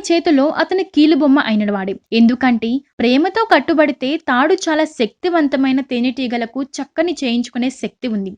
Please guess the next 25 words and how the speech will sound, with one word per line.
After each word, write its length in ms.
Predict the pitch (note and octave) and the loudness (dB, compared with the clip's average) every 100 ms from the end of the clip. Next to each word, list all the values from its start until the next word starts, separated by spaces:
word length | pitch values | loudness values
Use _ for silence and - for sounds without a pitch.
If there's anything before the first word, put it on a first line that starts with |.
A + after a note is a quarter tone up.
| _ - _ - | _ -20 _ -6
కానీ 380 | G#3 G#3+ A#3 - _ | -2 0 -2 -6 _
ఒక్కసారి 560 | B3 A#3+ F4 - E4+ G4 | -2 2 0 2 2 2
తామర 400 | G4 B3 C4 F4+ | 2 0 4 2
పువ్వులోకి 520 | F#4+ D4 D4 D4+ D4 | 2 -2 2 2 0
ప్రవేశించాక 880 | B3 A3+ B3+ B3 B3 A#3+ A3+ A#3 A#3 - | -4 -2 -2 0 -2 0 -6 -4 -4 0
అది 160 | C4 | 0
బయటికి 460 | C4+ G3 G#3 D4 C#4 | 0 0 -2 -2 -6
రాలేదు. 400 | G3+ F#3 F#3+ F3+ _ _ _ | -6 -6 -8 -10 _ _ _
ఎందుకంటే 680 | G#3 G#3+ A#3 A#3+ G#3+ A#3 E4 - _ - | 4 4 2 0 0 -2 -6 -8 _ -4
ఆ 180 | C4+ G4+ - C4 | 2 2 2 -2
పువ్వులో 380 | A#3 D#4 F#4 | 2 6 6
ఉండే 280 | F#4 E4 D#4+ | 6 2 2
మధురాలు 580 | A3+ G#3 G3+ C4+ A#3+ B3 | 2 2 0 0 0 0
బంధానికి 680 | C4+ G3+ G#3 A3+ D4+ E4+ C4+ | -2 -4 0 0 0 0 -2
లోనవుతుంది. 580 | G3 G3+ G3+ F#3+ F#3+ | -2 -4 -6 -6 -10
కాబట్టి 760 | F#3+ - C4+ C#4+ C4 B3+ C4 E4+ - | -10 0 4 4 2 0 -2 0 0
పురుషుడు 340 | D4 E4+ G#4 | 2 2 2
కూడా 460 | G4+ C#4 A#3 A#3+ E4 - - | 2 0 0 0 -4 -12 -20
స్త్రీ 320 | _ F4+ G#4 - | _ 0 0 0
అనే 200 | E4 F#4 | 0 2
వ్యామోహంలో 760 | B3+ G3 A3 B3+ F#4 D#4+ D4 D#4 | 0 0 2 4 4 2 2 2
పడి 360 | D4+ A#3 B3+ D4 F4 | 2 0 0 0 2
తన 100 | E4 | 2
జీవితాన్ని 640 | G#3+ A#3+ C#4 D#4+ D4+ E4 | 2 0 0 0 0 2
నాశనం 480 | A#3+ G#3+ - C4 | 0 -2 -2 -2